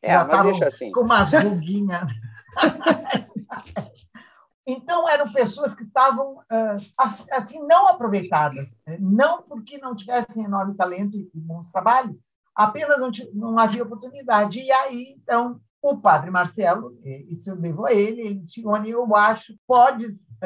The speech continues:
Speaker 2: ser mais útil." Útil não, no sentido, sentido bonito, no sentido pragmático, razão objetiva, tá? <laughs> Na-, nada de, de, de,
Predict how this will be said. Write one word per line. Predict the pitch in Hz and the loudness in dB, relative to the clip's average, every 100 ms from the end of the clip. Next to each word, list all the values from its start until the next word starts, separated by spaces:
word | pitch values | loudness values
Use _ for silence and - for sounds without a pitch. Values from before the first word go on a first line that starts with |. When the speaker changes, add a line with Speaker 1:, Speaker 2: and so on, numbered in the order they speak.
| 185 | -8
Speaker 2:
ser | 247 226 196 | -4 -4 -2
mais | 214 202 180 165 - _ | -2 -2 -2 -8 -14 _
útil." | - 233 - 165 - - | -6 -4 -6 -12 -16 -4
Útil | 208 202 254 | -4 -2 -2
não, | 214 175 | 0 0
no | 202 | -2
sentido, | 208 214 208 208 202 - _ | -6 -8 -8 -12 -12 -18 _
sentido | 202 294 311 | -12 -6 -4
bonito, | 277 220 160 107 | 0 0 -2 -8
no | 165 | -14
sentido | - - 285 254 | -14 -16 -10 -8
pragmático, | - 262 233 208 190 143 - - | 2 2 2 0 -2 -2 -6 -2
razão | 208 240 170 190 285 330 | 4 4 4 2 2 2
objetiva, | 247 208 254 - - 127 117 110 - - _ _ | -2 -8 -10 -14 -16 -12 -12 -12 -16 -20 _ _
tá? | 160 185 254 240 - | 0 4 4 2 -6
<laughs> | 131 - 139 - | -14 -12 -14 -10
Na-, | 139 185 208 208 233 - - - | -4 0 0 0 -4 -6 -18 -2
nada | 196 233 277 - | 2 2 4 2
de, | 208 247 233 | 0 -8 -12
de, | 202 185 196 190 170 | -10 -6 -6 -8 -12
de, | 160 165 180 | -14 -16 -18